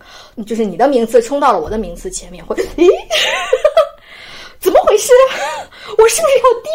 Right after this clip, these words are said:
防一下这个人？<laughs> 对，我的内心肯定是有一种既羡慕，甚至是有一点不可理喻，甚至是我无法说服自己，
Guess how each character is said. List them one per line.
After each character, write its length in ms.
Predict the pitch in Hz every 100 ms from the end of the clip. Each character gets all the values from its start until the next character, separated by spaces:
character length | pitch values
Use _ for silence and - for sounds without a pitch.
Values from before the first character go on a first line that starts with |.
| 605
防 140 | 427
一 40 | 403
下 140 | 440
这 80 | 427
个 80 | 480
人？ 260 | 233 247 370 - 370 359
<laughs> 0 | _ - -
对， 220 | - 190 - - -
我 100 | 202
的 80 |
内 180 | 208 262
心 240 | 226 240 247
肯 200 | - 196
定 140 | 226
是 120 | 214
有 140 | 214 147
一 100 | 208
种 300 | 196 151 196 _ _ _ _ _ _ - -
既 180 | - 247
羡 280 | - 277
慕， 280 | 202 190 156 _ _ _ _ _ -
甚 220 | 311 247
至 100 | 233
是 200 | 240 233
有 140 | 170
一 80 | 202
点 400 | 233 202 160 - - _ _ _
不 100 | -
可 220 | 302 - 208
理 200 | 190 160
喻， 220 | 208 190
甚 160 | 233
至 80 | 269
是 140 | 254 254
我 120 | 180
无 220 | 165 220
法 180 | 254 202
说 200 | - 214
服 180 | 208 170
自 180 | 214
己， 300 | 196 170 -